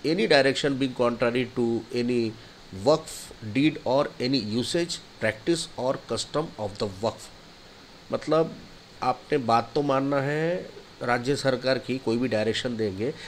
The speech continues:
लेकिन आपने वो एक point, point डाल दिया कि वो हमारे खिलाफ नहीं होना चाहिए, वो वक्फ के खिलाफ नहीं होना चाहिए, उसके practice custom के खिलाफ नहीं, मतलब एक शरिया कानून के खिलाफ नहीं होना चाहिए, सीधी सीधी बात। मतलब इन्होंने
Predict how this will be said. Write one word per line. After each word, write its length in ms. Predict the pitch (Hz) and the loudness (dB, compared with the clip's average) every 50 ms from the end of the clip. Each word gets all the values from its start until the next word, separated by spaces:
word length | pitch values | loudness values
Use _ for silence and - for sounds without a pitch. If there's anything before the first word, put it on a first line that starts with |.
| - - | -6 -2
लेकिन 200 | 127 139 156 170 - - | 0 2 2 2 2 2
आपने 260 | 123 123 - 165 170 | 0 0 2 2 2
वो 100 | 165 175 | 2 2
एक 80 | 170 - - - | 0 -2 -4 0
point, 320 | 120 120 135 147 156 156 160 - | 2 4 4 4 2 -2 -2 0
point 280 | 120 123 139 165 165 151 | 2 4 4 4 4 4
डाल 220 | 139 117 104 101 | 4 4 2 2
दिया 260 | 95 101 107 135 185 - - - - - - - | 0 -2 -2 -2 -2 -4 -8 -16 -20 -16 -8 -4
कि 60 | 165 | -4
वो 340 | 165 147 131 139 165 190 202 | -2 -2 0 2 4 4 4
हमारे 480 | 151 117 113 110 117 123 127 160 - | 4 2 2 2 2 2 2 2 0
खिलाफ 420 | - - - 123 143 151 160 - - | 0 0 0 2 4 4 2 2 0
नहीं 160 | 120 120 113 | 0 0 2
होना 260 | 98 101 101 98 101 | 0 0 -2 -2 -2
चाहिए, 420 | 98 - 101 95 90 90 92 95 - - - - - - - - - - - - 110 | -4 -2 -4 -4 -4 -4 -6 -6 -8 -14 -18 -20 -20 -20 -20 -20 -20 -20 -16 -10 -2
वो 260 | 113 127 143 160 143 | 2 4 4 4 4
वक्फ 380 | 113 113 151 147 - - - | 4 2 2 2 2 -2 -2
के 80 | - 180 | -2 -2
खिलाफ 400 | - - 131 123 120 120 - - | 0 0 0 2 2 2 0 0
नहीं 120 | 117 113 | 0 0
होना 240 | 107 98 104 104 104 | 0 0 0 0 -2
चाहिए, 160 | 101 - 117 | -2 -2 -2
उसके 200 | 110 - - 151 | -2 -2 -2 -4
practice 460 | - - - 120 - - - 165 160 - | -4 -2 -4 -6 -4 -4 -4 -4 -2 0
custom 320 | - 131 - - - 156 | -2 -2 0 0 -2 -2
के 140 | 151 165 165 | 0 -2 -4
खिलाफ 380 | 165 - 110 110 110 104 - | -4 -2 0 0 0 -2 -2
नहीं, 100 | 110 107 | -2 0
मतलब 320 | 113 135 147 - 247 262 254 | 0 0 4 8 8 8 8
एक 200 | 247 240 - - | 6 0 0 0
शरिया 320 | - 147 135 147 165 170 | 2 4 4 4 4 2
कानून 320 | 160 143 127 127 135 139 135 | 2 2 0 0 2 0 0
के 80 | 165 | -2
खिलाफ 360 | 160 - 120 110 104 - - | -2 0 0 0 0 0 -2
नहीं 100 | 113 107 | -2 -2
होना 180 | 95 92 98 98 | -2 -2 -4 -6
चाहिए, 220 | - - 117 - | -6 -6 -4 -2
सीधी 180 | - 117 101 107 | -2 -2 -2 -4
सीधी 240 | - - 104 101 87 | -6 -8 -8 -8 -8
बात। 180 | - - - - - - - - - - - - - | -10 -10 -14 -14 -16 -18 -18 -16 -14 -14 -12 -6 -4
मतलब 360 | 123 120 - - 165 175 175 - - - - - - - - - - - | -4 -2 0 2 2 2 2 0 -14 -20 -20 -20 -20 -20 -20 -10 -2 0
इन्होंने 500 | 151 151 160 170 170 165 156 151 160 - | 2 6 6 6 6 8 6 6 6 4